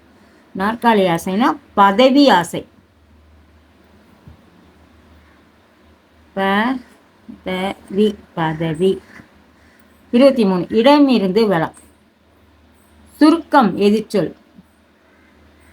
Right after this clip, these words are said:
சுருக்கம். சுருக்கத்துக்கு எதிர்ச்சொல் விரிவு. வி, ரி, வு, விரிவு. பதினேழு, மேலிருந்து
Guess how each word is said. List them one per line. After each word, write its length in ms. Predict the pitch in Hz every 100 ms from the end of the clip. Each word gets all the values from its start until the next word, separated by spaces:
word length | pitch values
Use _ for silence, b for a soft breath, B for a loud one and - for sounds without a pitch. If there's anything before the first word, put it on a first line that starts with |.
| _
சுருக்கம். 1080 | - 247 247 - - - 220 220 156 160 - _ _ _ _ _ _ _ _ _ _ _
சுருக்கத்துக்கு 640 | 262 262 - 262 247 233 214
எதிர்ச்சொல் 540 | 202 214 208 226 277
விரிவு. 540 | 233 226 254 247 - - _ _ _ _ _ _ _ _ _ _ _ _ _ _ _ _ _ _ _ 190
வி, 400 | 214 247 330 370 - _ _ _ _ _ _ _ _ _ _ _
ரி, 360 | 196 214 220 - _ _ - 185
வு, 160 | 196 -
விரிவு. 560 | - 180 175 170 170 190 _ _ _ _ _ _ _ b b b b b _
பதினேழு, 600 | 233 240 240 226 214 -
மேலிருந்து 680 | - 233 285 269 208 185 233